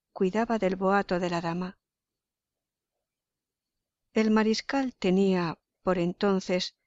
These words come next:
sesenta y cuatro agostos, pues nació en mil setecientos noventa y siete,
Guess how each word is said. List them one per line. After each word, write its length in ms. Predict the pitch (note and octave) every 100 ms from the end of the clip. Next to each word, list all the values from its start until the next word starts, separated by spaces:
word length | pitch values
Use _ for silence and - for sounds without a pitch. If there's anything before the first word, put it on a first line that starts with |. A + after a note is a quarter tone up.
| _ _ _ -
sesenta 520 | - F#3+ F#3+ F3 F3
y 60 |
cuatro 400 | E3+ F#3+ E3+ F3
agostos, 720 | F3 F#3 F3+ - F3+ F#3+ - - _ _ _ _ _ _ _ _ _
pues 320 | - F#3 F3+ G3+
nació 540 | F3 - G3+ G#3 -
en 180 | - G3
mil 140 | G3+ G#3+
setecientos 680 | G3+ F#3 - G#3+ G3+ F#3+
noventa 340 | F#3 F3+ E3+ F3+
y 80 | F3+
siete, 480 | G3+ F3+ G3 F#3+